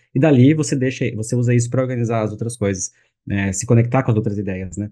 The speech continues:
E aí, se você, você precisa aprofundar, você consegue entrar em níveis, né? Então, isso eu tô achando fantástico, porque você tem vários níveis de conhecimento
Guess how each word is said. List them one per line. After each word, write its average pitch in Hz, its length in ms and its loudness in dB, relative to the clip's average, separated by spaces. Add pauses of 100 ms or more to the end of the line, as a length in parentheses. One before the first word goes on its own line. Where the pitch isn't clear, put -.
(140)
E 156 60 2
aí, 143 60 4
se 127 80 -2
você, 127 120 -2
você 143 120 0
precisa 123 300 -2
aprofundar, 123 560 0
você 139 100 -6
consegue 123 360 -4
entrar 127 340 -4
em 143 80 2
níveis, 123 360 4
né? 98 220 -10
Então, 113 160 -6
isso 123 140 -4
eu - 40 -12
tô 160 60 -4
achando 165 180 -8
fantástico, 131 440 -6
porque - 100 -16
você 120 100 -2
tem 127 180 2
vários 143 260 2
níveis 131 260 2
de 117 80 -4
conhecimento 120 580 -2